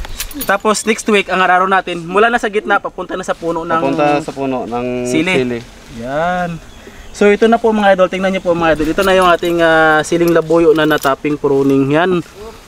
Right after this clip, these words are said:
Speaker 1: So madami na siyang mga sanga-sanga.
Speaker 2: Mm.
Speaker 1: Ah, ito ba, meron tayong mga aphids na nakikita ban?
Speaker 2: Mm.
Speaker 1: No? Meron no?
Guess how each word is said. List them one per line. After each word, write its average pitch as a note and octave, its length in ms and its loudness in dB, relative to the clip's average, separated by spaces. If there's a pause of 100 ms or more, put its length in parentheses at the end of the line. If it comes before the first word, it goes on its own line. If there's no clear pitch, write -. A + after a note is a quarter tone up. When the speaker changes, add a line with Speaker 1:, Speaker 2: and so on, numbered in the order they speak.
Speaker 1:
So D#3+ 240 6
madami F3 320 4
na F#3 80 0
siyang F#3 160 0
mga F3+ 160 0
sanga-sanga. F3 480 0 (480)
Speaker 2:
Mm. A#2+ 320 -10
Speaker 1:
Ah, G3 80 0
ito A#3+ 240 2
ba, B3 160 2
meron A#3 240 4
tayong G#3+ 320 4
mga G3+ 320 2
aphids F#3 320 -4
na F#3+ 160 -2
nakikita F3+ 400 -8
ban? D#3+ 400 -2 (400)
Speaker 2:
Mm. B2 480 -8 (480)
Speaker 1:
No? F3 240 0 (240)
Meron D#3+ 320 -4
no? F3 160 -6